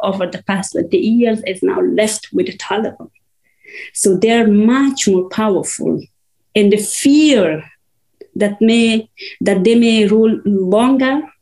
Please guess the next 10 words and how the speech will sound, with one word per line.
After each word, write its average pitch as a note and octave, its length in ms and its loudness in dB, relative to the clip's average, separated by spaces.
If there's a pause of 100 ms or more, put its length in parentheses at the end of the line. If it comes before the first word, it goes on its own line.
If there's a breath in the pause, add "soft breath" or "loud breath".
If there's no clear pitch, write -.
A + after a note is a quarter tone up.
(160)
like F3+ 220 -2 (100)
ten C#4 280 2
years, B3 320 0 (320)
God G3 340 -2
forbidden, A3+ 880 0 (220)
or G3 100 -2
fifteen A3+ 440 0
years, A3+ 440 0 (640 loud breath)
seems A#3+ 580 0
true. F3+ 460 0